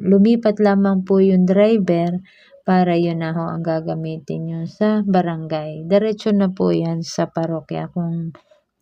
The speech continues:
na kung nasaan ang aming sasakyan, ang sasakyan ni G. Ayan.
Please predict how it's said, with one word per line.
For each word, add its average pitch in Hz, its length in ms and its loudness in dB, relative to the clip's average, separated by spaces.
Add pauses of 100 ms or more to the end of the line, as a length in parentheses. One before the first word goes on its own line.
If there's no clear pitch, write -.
na 180 240 2
kung 208 320 4
nasaan 185 560 2
ang 165 160 -6
aming 160 640 -6
sasakyan, 165 800 -6
ang 160 160 -8
sasakyan 165 720 -6
ni 160 160 -6
G. 165 400 -8 (720)
Ayan. 165 720 -8